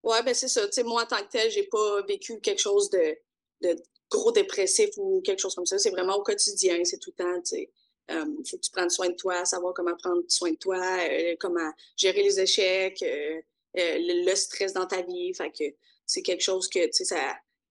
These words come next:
au quotidien, ça fait partie de, tu sais, de la vie de tous les jours de tout le monde. Puis, euh,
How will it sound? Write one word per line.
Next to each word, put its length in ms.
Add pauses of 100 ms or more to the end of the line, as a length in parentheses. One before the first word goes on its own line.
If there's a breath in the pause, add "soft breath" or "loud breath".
au 100
quotidien, 520
ça 140
fait 120
partie 580
de, 400
tu 340 (240)
sais, 120
de 60
la 80
vie 100
de 60
tous 100
les 140
jours 160
de 80
tout 160
le 80
monde. 280
Puis, 280 (220)
euh, 280